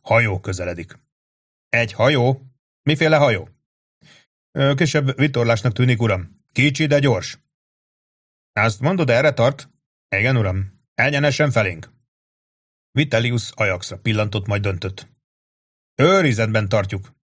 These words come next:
Makro, Kátó, szóljatok az ügyeletes tisztnek, hogy két centúria őrizze. Ezen kívül értesítsétek a hajítógépek személyzetét. Álljanak tüzelésre készen.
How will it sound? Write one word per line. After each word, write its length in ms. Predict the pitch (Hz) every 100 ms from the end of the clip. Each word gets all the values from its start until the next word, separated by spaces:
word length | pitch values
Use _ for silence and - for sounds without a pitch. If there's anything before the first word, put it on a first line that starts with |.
| _ _ _ _
Makro, 380 | - 131 196 160 98 - _
Kátó, 580 | - 113 117 180 135 - _ _ _ _
szóljatok 380 | - 160 190 151
az 80 | 147
ügyeletes 420 | 160 156 131 127
tisztnek, 360 | - 156 156 147
hogy 420 | 143 131 110 -
két 280 | 151 156 -
centúria 640 | - 147 143 135 135 135
őrizze. 560 | 131 123 110 95 90 - _ _ _ _
Ezen 460 | 110 113 117 135 127
kívül 460 | 135 143 156 147 -
értesítsétek 800 | 170 160 135 156 151 139 135 143
a 120 | 131
hajítógépek 720 | 139 165 113 113 110 123 127
személyzetét. 680 | - 120 110 98 95 92 - _ _ - _ _ _ -
Álljanak 500 | 240 240 170 160 156
tüzelésre 540 | 202 147 117 113 131
készen. 580 | 127 110 - 95 -